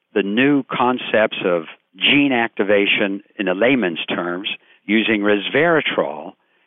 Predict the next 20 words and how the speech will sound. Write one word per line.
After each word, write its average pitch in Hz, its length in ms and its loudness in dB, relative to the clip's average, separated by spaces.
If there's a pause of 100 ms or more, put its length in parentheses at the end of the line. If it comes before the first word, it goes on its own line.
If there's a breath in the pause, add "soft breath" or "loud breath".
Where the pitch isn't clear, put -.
(140)
which 110 200 0
is 104 220 2
a 104 120 2
natural 107 540 0
product 85 600 -4 (540)
from 104 180 -2
grapes. 123 420 0 (420)
David 101 340 0
Sinclair 110 420 0
from 92 160 -6
Harvard 101 300 0
University 101 560 0
was 90 140 -2
just - 300 -2
featured 107 280 0
on 98 140 0 (100)
Sixty - 300 -4
Minutes 98 380 -4 (540 soft breath)
talking 143 380 0
about 87 460 2